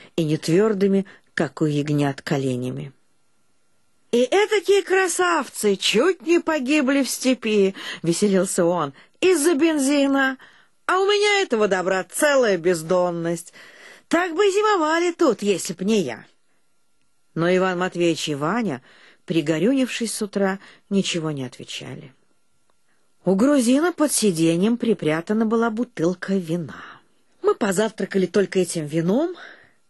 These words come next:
уже чуть кислившим, но ещё чистым и щекотным на вкус, и наскоро простились. Пыль, разбуженная двумя машинами,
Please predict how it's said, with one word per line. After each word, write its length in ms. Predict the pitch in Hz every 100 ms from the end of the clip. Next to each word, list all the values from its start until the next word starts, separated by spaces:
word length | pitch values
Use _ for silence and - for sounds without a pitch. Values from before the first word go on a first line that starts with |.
| _
уже 220 | 156 160
чуть 240 | 160 170 -
кислившим, 800 | 165 - 170 202 - - 143 131
но 80 | 151
ещё 260 | 156 135 151
чистым 560 | - 175 170 - 143 -
и 60 |
щекотным 600 | - - - 139 - 123
на 100 | 120
вкус, 460 | 120 - 233 339 - - - - - _ _ _ _ _ -
и 100 | 175
наскоро 520 | 185 359 - - 269
простились. 880 | 254 143 123 - 120 127 - - - _ _ _ _ _ _ _ _ _ _ _
Пыль, 360 | - 311 320 294 - - _ _
разбуженная 720 | - 196 185 214 277 220 214
двумя 340 | 196 185 202 220
машинами, 680 | 190 - - 247 214 202